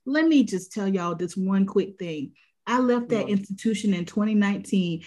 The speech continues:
Speaker 1: It is still open to this day. Oh, my. Listen, listen, the doors are still open. Students are still
Speaker 2: Oh.
Speaker 1: registered, and
Speaker 2: Come
Speaker 1: business
Speaker 2: on.
Speaker 1: is going on as usual. Those
Speaker 2: Yes.
Speaker 1: students that I said nobody's gonna take care of,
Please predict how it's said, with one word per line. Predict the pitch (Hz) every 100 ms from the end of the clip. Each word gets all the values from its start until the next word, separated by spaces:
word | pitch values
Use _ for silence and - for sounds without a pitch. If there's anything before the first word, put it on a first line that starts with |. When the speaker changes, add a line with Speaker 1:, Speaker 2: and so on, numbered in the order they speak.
| - -
Speaker 1:
It | 311
is | 180 165
still | - 240 233
open | 196 208 220 214
to | 196
this | 190 214
day. | - 180 175 - _ - - - - -
Oh, | 254 240
my. | 233 - - - _ _ -
Listen, | 262 294 240 - 202 160 190 - _ - - -
listen, | 302 262 214
the | 214
doors | 190 233 269 302 302
are | 277
still | - 269 262
open. | 220 214 214 190 196 196 _
Students | - - 302 285 294
are | 269
still | 247 254 240
Speaker 2:
Oh. | 208 202
Speaker 1:
registered, | 202 202 202 - 190 190 190 - 196
and | 190
Speaker 2:
Come | 165
Speaker 1:
business | 240 269 131 - 139
Speaker 2:
on. | 127 123
Speaker 1:
is | -
going | 202 202 196
on | 196 196 190
as | 196 185 185 175
usual. | 175 185 185 175 175 160 156 151 - _
Those | 220 220 277 240
Speaker 2:
Yes. | - -
Speaker 1:
students | 285 - - -
that | 214
I | 214 240
said | - 240 196
nobody's | 190 226 240 247 247
gonna | 240 240
take | 240 277 262
care | 294 294 277 277 277
of, | 269